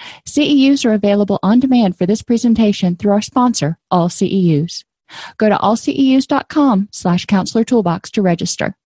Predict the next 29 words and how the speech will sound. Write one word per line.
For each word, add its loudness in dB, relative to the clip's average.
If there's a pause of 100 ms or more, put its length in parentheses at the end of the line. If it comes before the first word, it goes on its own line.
(520)
Welcome, 2
everybody. -2
Today, 0
we 2
are 2
going -2
to -4
be -2
talking -2
about -2
relapse -4
prevention, -6 (340)
specifically 0
relapse 0
prevention 0
in 2
the 2
addicted -2
offender. -2
But -2
as -2
you 2
will 0
see, -2 (560)
you 0
know, 2
we're 2
kinda 0
look-, -2